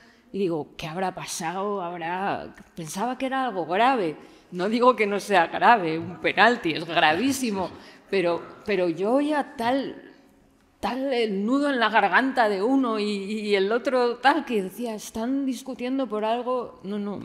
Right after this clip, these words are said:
Speaker 1: era, bueno, era algo de,
Speaker 2: De,
Speaker 1: de
Speaker 2: de
Speaker 1: vida
Speaker 2: vida,
Speaker 1: o muerte.
Speaker 2: de vida o muerte,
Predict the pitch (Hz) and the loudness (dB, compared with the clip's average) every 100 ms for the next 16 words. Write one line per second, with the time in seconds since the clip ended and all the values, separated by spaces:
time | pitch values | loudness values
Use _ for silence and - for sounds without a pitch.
0 | - 92 - - - _ _ 170 226 240 | -10 -10 -10 -10 -16 _ _ -12 -10 -4
1 | 180 190 - 170 175 196 196 180 170 - | 2 4 4 0 -2 -2 -4 -6 -10 -12
2 | - - 175 175 185 175 180 202 269 254 | -16 -8 -2 0 6 6 6 4 2 4
3 | 180 113 113 113 127 - 151 | 0 2 0 2 0 0 -2